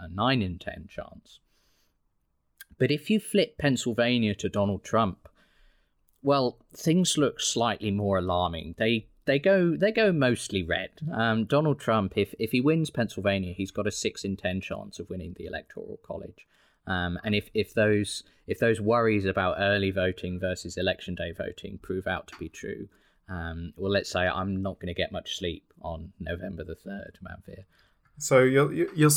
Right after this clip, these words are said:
Speaker 2: you're saying you're worried, uh, with, in, in the possibility that Pennsylvania does win. So I can tell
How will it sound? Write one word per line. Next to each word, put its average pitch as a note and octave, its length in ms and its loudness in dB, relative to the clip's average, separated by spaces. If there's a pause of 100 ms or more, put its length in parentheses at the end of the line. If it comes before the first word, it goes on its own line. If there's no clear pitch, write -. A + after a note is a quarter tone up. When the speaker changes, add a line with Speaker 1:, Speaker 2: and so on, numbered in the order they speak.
Speaker 2:
you're D#3 100 6
saying D#3+ 720 2 (160)
you're C3 180 6
worried, A#2+ 640 8 (220)
uh, A2+ 360 2
with, A2+ 220 0 (140)
in, A#2+ 260 0
in B2 100 0
the B2+ 60 0
possibility C3 720 6
that A2 160 0
Pennsylvania A2 640 -2
does G#2+ 280 2
win. G2+ 160 -2
So - 120 -4
I C3 40 -2
can D3 140 -2
tell D3+ 400 4